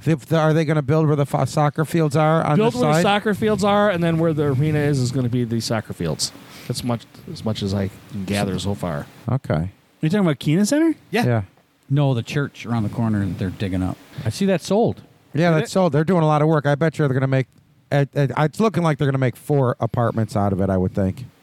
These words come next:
Speaker 1: Either four, unless two or two big, two bigger ones. But they put all the egress windows in now, so they busted all the windows out and put the egress windows in. So
Speaker 4: It's not as big a church as I thought it was.
Speaker 2: No,
Speaker 1: Yeah.
Speaker 2: the parking
Speaker 4: Just
Speaker 2: lot's bigger.
Speaker 4: now that I drove by during the day, it's, it
Speaker 2: They've been
Speaker 4: wasn't
Speaker 2: great
Speaker 4: big.
Speaker 2: for a studio.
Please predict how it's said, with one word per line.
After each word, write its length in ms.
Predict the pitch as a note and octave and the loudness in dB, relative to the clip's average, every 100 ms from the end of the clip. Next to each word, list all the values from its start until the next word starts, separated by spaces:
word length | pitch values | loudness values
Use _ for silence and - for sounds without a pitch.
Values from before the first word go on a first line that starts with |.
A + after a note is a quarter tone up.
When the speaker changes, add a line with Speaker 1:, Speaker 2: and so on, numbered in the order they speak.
| _ - | _ -2
Speaker 1:
Either 240 | D3 D3+ | 0 0
four, 280 | - D#3 D3+ | 0 0 2
unless 280 | C3+ C3 - | 2 -2 -2
two 160 | D#3 | -2
or 100 | A#2+ | 0
two 180 | - C#3+ | 0 -2
big, 360 | A#2 A#2+ A2 - | 0 -2 -4 -6
two 160 | C3+ | -4
bigger 280 | A2+ A2+ A#2+ | 0 0 0
ones. 280 | G#2 G#2 F#2+ | 2 0 0
But 220 | G#2+ G#2 - - - | -2 -2 -6 -20 -6
they 100 | C3 | -2
put 160 | C3 C#3 | 0 2
all 120 | C3 | 2
the 160 | B2+ A2 | 0 0
egress 340 | B2+ C3+ A2 | 0 0 0
windows 320 | B2 A2+ G#2+ G2 | -2 0 0 0
in 120 | G#2 | 0
now, 160 | G#2 A2 | 0 0
so 100 | A2+ | -2
they 60 | |
busted 320 | G2 A#2 - | 0 -2 0
all 100 | A2+ | -2
the 60 | A2 | 0
windows 340 | G#2+ A2+ G#2 | 0 0 0
out 80 | A2 | -2
and 100 | G#2 | -2
put 100 | A2+ | -2
the 100 | F#2 G#2+ | -2 -2
egress 320 | G#2 G2+ - | 0 -2 -2
windows 380 | G#2+ F#2+ F#2 G2+ | -2 0 -2 0
in. 240 | F#2+ G2 - - - - | -2 -4 -10 -20 -20 -10
So 300 | - G2 F#2 | -4 0 0
Speaker 4:
It's 160 | B2+ D#3 | -2 -2
not 160 | G3 | 0
as 120 | C#3 | 0
big 220 | A2+ E3 B2+ | -2 -2 -4
a 60 | |
church 440 | G2+ - D#3+ D3 - | -4 -2 0 0 -4
as 120 | A2 | -2
I 120 | A2+ | -2
thought 340 | - B2 A#2+ A2+ | -2 -2 0 0
it 80 | |
was. 500 | A#2 B2 B2+ B2+ - | 0 0 0 -2 -2
Speaker 2:
No, 160 | D3+ D#3+ | 0 0
Speaker 1:
Yeah. 60 | - | 0
Speaker 2:
the 60 | |
parking 180 | - F3+ D#3+ | 0 0 0
Speaker 4:
Just 40 | |
Speaker 2:
lot's 180 | C#3+ B2 | -2 -2
bigger. 240 | C#3+ C3 | -2 0
Speaker 4:
now 140 | C3 C3+ | 0 0
that 60 | |
I 60 | C3 | 0
drove 180 | C3 A#2+ | -2 -2
by 140 | B2+ | -2
during 240 | B2 B2+ A#2 | -2 -2 -2
the 80 | |
day, 260 | A2 A2+ A2+ | -2 0 0
it's, 320 | G#2 - - | -2 -4 -8
it 40 | - - | -10 -10
Speaker 2:
They've 120 | G2+ G2+ | -6 -2
been 80 | F3+ | -2
Speaker 4:
wasn't 160 | G3 | -2
Speaker 2:
great 160 | D#3 G3+ | -2 -2
Speaker 4:
big. 80 | G3 | 0
Speaker 2:
for 80 | |
a 40 | D3 | -2
studio. 480 | - D#3 C#3+ G#2 | 0 0 0 0